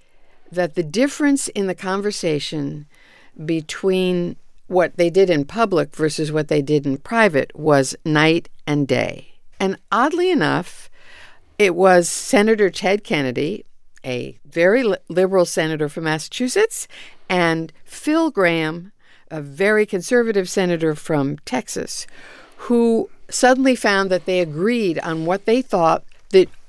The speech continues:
overall procedures should be. And the two leaders looked at each other and said, "Whoop,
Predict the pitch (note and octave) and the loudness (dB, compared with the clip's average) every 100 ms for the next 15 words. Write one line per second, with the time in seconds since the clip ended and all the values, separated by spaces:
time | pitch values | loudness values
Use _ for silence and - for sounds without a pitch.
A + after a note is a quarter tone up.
0 | - A3 C4 B3+ G#3+ F#3 F3+ F3+ - G#3+ | 2 6 6 6 2 2 -2 -6 -4 -4
1 | F3+ D3+ C3 C3 - - - F3 D3+ D3 | -2 -2 -4 -4 -12 -12 -8 -6 -6 -4
2 | G#3+ - - - - - - - - - | -4 -6 -10 -16 -16 -16 -18 -20 -20 -20
3 | - F3 E3 E3 - - - - - E3+ | -4 2 2 2 -4 -14 -20 -20 -10 -8
4 | - B3+ G3+ G#3 D3+ B2+ - E3+ G3+ E3+ | -2 4 6 6 4 0 -4 -2 -2 -2
5 | D3+ - D3 C#3 C3+ B2+ D3+ C#3 - C#4+ | -2 0 -2 0 -2 -2 -2 -2 2 0